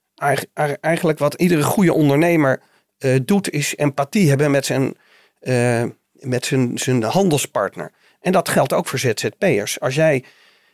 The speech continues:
je kunt, je kunt voorstellen wat een probleem zou kunnen zijn en je doet daar ook navraag aan,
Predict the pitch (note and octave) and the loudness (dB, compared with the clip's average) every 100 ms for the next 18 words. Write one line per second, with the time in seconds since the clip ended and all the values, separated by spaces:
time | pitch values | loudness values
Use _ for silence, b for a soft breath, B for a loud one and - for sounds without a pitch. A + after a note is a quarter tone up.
0 | b - - C#3+ - - E3+ C#3 - _ | b -18 -16 -16 -20 -2 2 2 -2 _
1 | B2+ C3+ F#3 - - G#3+ A3+ G#3 - A#2 | -4 -2 0 0 0 2 2 2 0 0
2 | F#2 F2+ _ _ _ _ D#3+ E3 - D3+ | 0 -4 _ _ _ _ -2 -2 0 -2
3 | C#3 D3+ D#3+ F3 C3+ A#2+ C3+ A#2+ D3+ D#3+ | 0 0 2 2 2 -2 0 0 2 2
4 | F#3+ - B2 B2 D3 A#2 B2+ C#3 F3 F#3 | 0 0 0 0 -2 0 0 2 2 2
5 | F#3 E3+ E3 D#3 E3 | 0 -2 -2 -2 -4